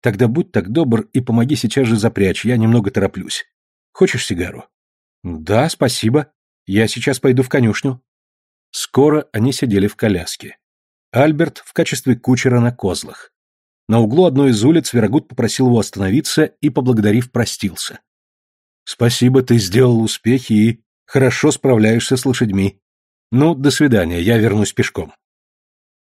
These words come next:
Он быстро пошел по пышущей зноем улице.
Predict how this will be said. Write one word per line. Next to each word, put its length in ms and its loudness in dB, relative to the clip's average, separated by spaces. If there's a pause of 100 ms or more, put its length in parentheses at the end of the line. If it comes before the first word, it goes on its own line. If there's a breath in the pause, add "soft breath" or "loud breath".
(100)
Он 280 -2
быстро 340 0
пошел 460 0
по 120 -4
пышущей 540 -2
зноем 520 0
улице. 500 -10